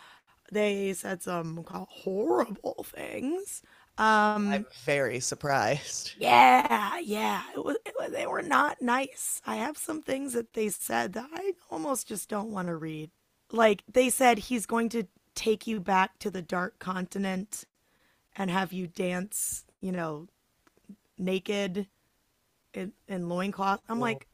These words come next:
Speaker 1: "Yo, y'all, come on."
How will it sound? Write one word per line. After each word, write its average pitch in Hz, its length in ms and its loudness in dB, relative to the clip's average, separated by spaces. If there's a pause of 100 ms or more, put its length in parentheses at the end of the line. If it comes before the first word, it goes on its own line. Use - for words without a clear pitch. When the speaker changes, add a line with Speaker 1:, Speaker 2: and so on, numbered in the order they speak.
Speaker 1:
"Yo, 233 640 4 (100)
y'all, 220 680 6 (840)
come 277 360 0
on." 220 800 -2